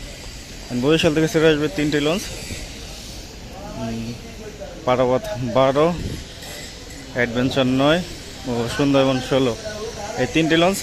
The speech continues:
বরিশাল থেকে ছেড়ে আসবে রাত নয়টায়। প্রথম ট্রিপ আছে পারাবত আঠারো, দ্বিতীয় ট্রিপ আছে সুরভি সাত, তৃতীয় ট্রিপ আছে সুন্দরবন পনেরো।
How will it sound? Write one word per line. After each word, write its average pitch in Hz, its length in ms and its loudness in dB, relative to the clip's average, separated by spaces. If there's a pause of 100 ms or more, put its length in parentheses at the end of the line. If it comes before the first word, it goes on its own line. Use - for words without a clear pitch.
বরিশাল 143 340 4
থেকে 135 180 2
ছেড়ে 143 200 4
আসবে 151 300 4 (1500)
রাত 127 220 2
নয়টায়। 147 480 4 (960)
প্রথম 175 200 0
ট্রিপ 175 140 2
আছে 170 120 0
পারাবত 170 320 4 (220)
আঠারো, 160 320 2
দ্বিতীয় 156 240 -2
ট্রিপ 147 140 2
আছে 147 100 -2
সুরভি 151 320 2
সাত, 165 220 4 (140)
তৃতীয় 196 200 2
ট্রিপ 160 140 0
আছে 156 120 -2
সুন্দরবন 160 600 0
পনেরো। 165 340 0